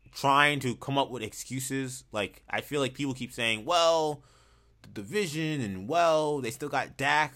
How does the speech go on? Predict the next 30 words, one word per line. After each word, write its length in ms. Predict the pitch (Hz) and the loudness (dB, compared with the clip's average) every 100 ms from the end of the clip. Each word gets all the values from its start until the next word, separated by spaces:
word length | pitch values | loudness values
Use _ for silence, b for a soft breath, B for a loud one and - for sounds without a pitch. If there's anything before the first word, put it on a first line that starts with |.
| - _ _ _ - | -16 _ _ _ -4
Like, 260 | 131 131 - | -2 -2 2
I 80 | 185 | 4
don't 200 | 254 269 | 4 4
think 180 | 208 196 | 2 0
you 100 | 175 | 0
could 300 | 170 104 92 | -2 -2 -4
legitimately 680 | 117 90 127 170 151 143 117 | -4 -2 2 2 4 2 2
look 220 | 131 139 | 0 2
at 200 | 123 - _ | -2 -4 _
the 80 | 110 | -4
Dallas 320 | 107 117 104 | 2 4 4
Cowboys 440 | 113 113 101 92 87 | 4 2 2 -2 -6
this 200 | 82 85 | -10 -10
year. 260 | 82 76 _ _ _ - | -10 -12 _ _ _ -8
A 20 | |
team 160 | 190 175 | -2 2
that 140 | 156 | 2
was 260 | 123 85 - - - - | 2 -2 -14 -20 -20 -2
good 400 | 139 185 190 120 | 2 4 4 2
but 120 | 120 | -4
not 380 | 110 127 117 73 | 0 2 2 -2
great, 420 | 85 143 107 - _ _ _ _ _ _ 117 | 0 2 2 -2 _ _ _ _ _ _ -2
and 200 | 117 110 | -2 -2
just 240 | 127 - | -6 -8
lost, 540 | 127 190 226 147 - | -2 2 2 2 -4
like, 180 | 95 117 | -8 -8
so 320 | - - 190 | -4 4 6
many 240 | 202 175 139 | 6 2 2
big 280 | 107 135 - | 2 2 0
pieces 640 | 143 131 90 78 73 | -8 -6 -6 -8 -12